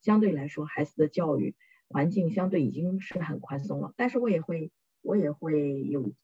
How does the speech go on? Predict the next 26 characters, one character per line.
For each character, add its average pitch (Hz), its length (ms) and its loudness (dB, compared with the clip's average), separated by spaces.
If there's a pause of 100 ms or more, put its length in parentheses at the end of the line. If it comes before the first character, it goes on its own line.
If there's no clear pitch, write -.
这 190 120 4
种 127 160 -6
焦 147 220 -2
虑。 147 180 -4 (220)
焦 175 160 -2
虑 170 100 2
什 - 160 -4
么？ 143 140 -6 (760)
焦 170 200 4
虑 160 180 4
说， 151 540 0 (160)
哎， 151 280 -4
如 190 120 4
果 190 100 4
我 160 140 0
的 170 40 2
孩 151 280 0
子 - 180 -4
跟 156 160 4
现 170 160 0
在 180 220 -4
国 143 180 0
内 175 140 4
的 160 100 0
那 147 140 0
些 160 260 -4